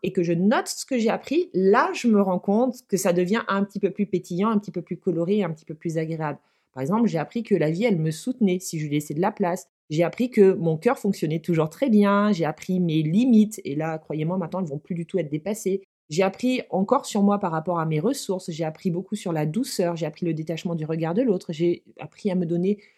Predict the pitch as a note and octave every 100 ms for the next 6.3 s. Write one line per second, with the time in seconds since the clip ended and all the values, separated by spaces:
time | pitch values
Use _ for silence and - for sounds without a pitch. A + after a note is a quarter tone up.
0 | _ - G3 G#3 B3 G3 - - G#3+ G#3+
1 | G#3 A3+ A#3+ G3 F#3+ E3+ D#3+ E3+ F3 G#3+
2 | G3 G3 G#3 G3+ G3 G3 E3+ _ - E3
3 | - E3+ E3+ D4+ C#4+ A#3+ A#3+ G#3 G#3 G3
4 | F3+ F3 G#3+ A3 F3 E3 D#3+ F#3 E3 F#3+
5 | F#3+ F#3+ F3+ D#3+ D#3 E3+ F#3 G3+ F#3 F3
6 | D3+ C#3+ C#3+